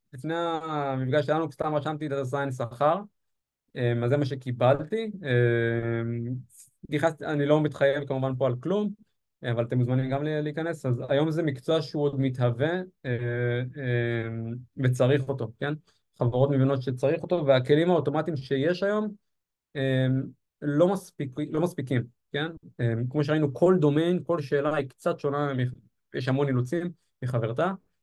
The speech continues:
ולכן חברות היום רוצות שיהיה איתן דאטה סיינטיסט, אה, שיהיה אחראי על הדברים האלה, על אפיון של הבעיות, על העיבוד של הדאטה שלהם, על ההגדרה של התהליכים, וגם כמובן על ה-,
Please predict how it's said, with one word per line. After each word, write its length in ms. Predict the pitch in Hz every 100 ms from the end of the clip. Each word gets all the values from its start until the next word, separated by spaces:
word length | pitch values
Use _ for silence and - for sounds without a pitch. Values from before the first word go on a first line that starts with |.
| _ -
ולכן 440 | 127 123 151 160
חברות 500 | 156 135 123 139 151
היום 140 | 156 147
רוצות 360 | 135 139 143
שיהיה 400 | - 139 135 147
איתן 200 | 151 135
דאטה 180 | 120 123
סיינטיסט, 680 | 123 139 135 127 123 - _ _ _ 123
אה, 40 | 113 113 110 107 110 _ _ _ _ _ -
שיהיה 320 | 123 135 139
אחראי 340 | 127 127 123 131
על 100 | 127
הדברים 300 | 110 127 147
האלה, 120 | 131
על 100 | 113
אפיון 300 | 123 147 147
של 180 | 151 151
הבעיות, 520 | 143 143 151 151 _ _ _ -
על 200 | 117 120
העיבוד 440 | 117 113 139 160
של 140 | 160
הדאטה 180 | 151 156
שלהם, 420 | 147 160 160 165 151 _ _ _ 123
על 100 | 113
ההגדרה 540 | 113 107 117 117 147
של 180 | 151 151
התהליכים, 560 | 147 151 147 170 165 156 _
וגם 320 | 127 123 120 120
כמובן 380 | 113 110 113
על 120 | 113
ה-, 140 | 107